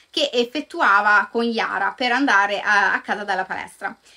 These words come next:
Le due foto, sempre estratte da Google Map nel sentiero di via Rampinelli, erano escussi la sorella della vittima e l'amico, il compagno della madre di un'allieva del corso di ginnastica ritmica a cui Yara aveva assistito nel pomeriggio del ventisei novembre duemiladieci. C'è un altro nome,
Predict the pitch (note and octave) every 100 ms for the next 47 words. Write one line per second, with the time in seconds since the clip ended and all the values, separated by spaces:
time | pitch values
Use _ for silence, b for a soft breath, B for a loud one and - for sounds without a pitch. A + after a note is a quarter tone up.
0 | b B3 C#4+ A4+ E4 A3 G#3+ A#3 C#4+ C#4
1 | A#3+ B3+ B3+ A3 A3 C4 D#4 B3 A3 A#3
2 | A3 G#3+ C4 C4 A3 G3 A3 B3 G#3 G3+
3 | G3+ G3 G#3+ A#3 A#3 C#4 G#3 F#3+ G#3 A#3+
4 | - D4 A#3 A3+ - D4+ - - C#4 A3+
5 | - C#4 C#4 D4+ F4+ F4+ D4+ A#3+ B3 F#4
6 | C4 - C4 C4 C4 D#4 D#4+ C4+ A3+ G#3
7 | A#3+ A#3 A3+ C#4 F4+ F#4 F#4 C4 A#3+ C4+
8 | C4 G#3+ G#3 G#3 G3+ A#3 D4 F#4+ G3+ G3
9 | F#3+ G3+ F#3 C#4 C#4 G3 - A3 A#3 D4
10 | G#3+ G3 - G#3+ G#3+ G3 G#3 G#3 G#3+ -
11 | C#4 C4 B3+ C4 A3+ G3 G3 - A#3 G3+
12 | G3 - D4 G3 F#3+ G#3 A3 A#3 A#3 F3+
13 | F3+ F#3+ F#3 F#3 G3 A#3 G#3 F#3+ A3+ G3+
14 | F#3+ F#3+ F#3+ F#3 F#3+ E3+ - F3 F#3+ -
15 | A#3 G#3 F#3 - D4+ A3+ G#3 G#3